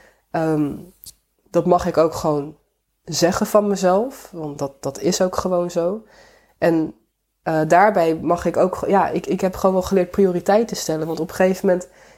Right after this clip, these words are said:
ja, ik, ik, als ik drie, elke week naar dezelfde foto dag in dag uit blijf kijken, ja, die groei of de, de, de, die klanten, die, die,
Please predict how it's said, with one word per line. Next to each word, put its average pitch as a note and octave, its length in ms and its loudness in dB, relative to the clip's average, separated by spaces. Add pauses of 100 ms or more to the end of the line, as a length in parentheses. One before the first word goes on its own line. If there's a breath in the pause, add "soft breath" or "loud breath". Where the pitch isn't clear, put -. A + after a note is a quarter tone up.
ja, F3+ 180 2
ik, C#3 180 -2
ik, E3 240 -4 (220)
als E3+ 220 0
ik F#3 140 0
drie, E3+ 260 2
elke G3 260 2
week F#3 300 2
naar F#3 140 4
dezelfde F3+ 340 2
foto G3 480 4
dag F3 180 0
in F3+ 160 -2
dag E3+ 160 -2
uit E3 200 -2
blijf D#3+ 220 -4
kijken, E3 500 -6 (500 soft breath)
ja, D#3 340 -4 (720)
die F3 220 -8
groei G3 520 4
of E3 200 -4
de, E3 320 -4
de, E3 260 -4 (100)
de, - 320 -6
die - 160 -12
klanten, G3+ 460 2
die, D#3+ 240 0
die, D#3 380 -4